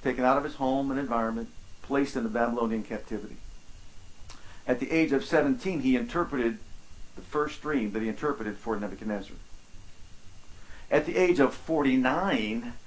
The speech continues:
he interpreted the second dream. At the age of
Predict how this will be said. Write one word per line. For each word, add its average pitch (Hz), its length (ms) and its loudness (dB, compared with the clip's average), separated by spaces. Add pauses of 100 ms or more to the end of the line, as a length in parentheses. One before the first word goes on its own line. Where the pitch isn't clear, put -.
(300)
he 131 80 4
interpreted 131 480 0
the 147 80 -2
second - 420 -2
dream. - 300 -8 (1400)
At 131 200 4
the 139 180 4
age 151 340 2
of 123 340 2